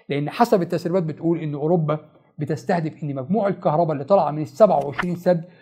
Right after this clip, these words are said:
تقدر تنور كل دول الاتحاد الأوروبي بالليل زي النهار، عز النهار يعني. للدرجة دي يا عصي؟ آه والله، مش أنا اللي بقول، التسريبات اللي بتقول.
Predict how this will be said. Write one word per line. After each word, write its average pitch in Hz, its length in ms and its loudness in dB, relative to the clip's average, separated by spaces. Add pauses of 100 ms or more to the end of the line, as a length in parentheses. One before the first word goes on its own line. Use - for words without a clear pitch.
(120)
تقدر 175 260 2
تنور 170 500 -2 (160)
كل 180 200 -4
دول 190 200 0
الاتحاد 160 380 -6
الأوروبي 156 520 -2 (240)
بالليل 151 360 -2
زي 185 320 0
النهار، 175 520 -4 (320)
عز 147 220 -8
النهار 170 340 0
يعني. - 240 -12 (1700)
للدرجة 202 360 2
دي 220 100 0
يا 214 80 4
عصي؟ - 360 -8
آه 185 80 2
والله، 233 300 0 (1000)
مش 147 160 -2
أنا 185 80 2
اللي 143 120 -4
بقول، 165 300 -2 (100)
التسريبات 147 560 -2
اللي 147 80 -6
بتقول. 170 380 -6